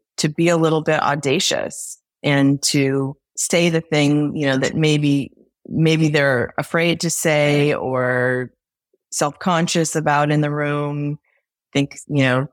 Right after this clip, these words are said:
think someone's gonna think it's a, a stupid idea, or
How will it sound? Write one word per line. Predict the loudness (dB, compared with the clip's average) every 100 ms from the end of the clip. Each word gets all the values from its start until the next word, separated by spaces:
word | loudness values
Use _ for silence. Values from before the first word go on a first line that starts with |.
| _
think | -6 -4
someone's | -2 0 2 2
gonna | 2 2
think | 0
it's | 0 0
a, | 0 0 -2
a | -2 -4 -10 -6
stupid | -4 0 0 2
idea, | 2 2 2 4 4 2 2 2
or | 0 0 2 2 2 0 -2